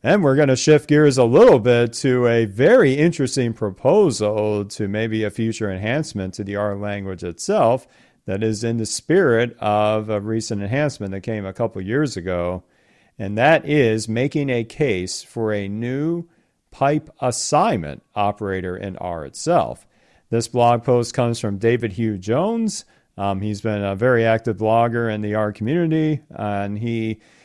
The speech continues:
makes his case by talking about just kind of the status quo of how R does assignments.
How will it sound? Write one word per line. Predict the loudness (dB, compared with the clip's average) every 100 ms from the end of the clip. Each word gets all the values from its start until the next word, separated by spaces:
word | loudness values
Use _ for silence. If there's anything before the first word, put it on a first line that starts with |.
| _
makes | 0 0 2
his | -2 -2
case | 2 4 4 0
by | 2 4 2 0
talking | 2 2 2 -2
about | 0 0
just | -2 -4
kind | -2 -2
of | -2
the |
status | -4 0 0 0 -4
quo | -4 2 4 4 2 -2 _ _ _ _ _
of | -2 -2
how | 2 4 6 6 4 0 -8 _ _ 2
R | 6 6 4
does | 6 6 4 0
assignments. | -2 0 0 -2 -4 -4 -6 -10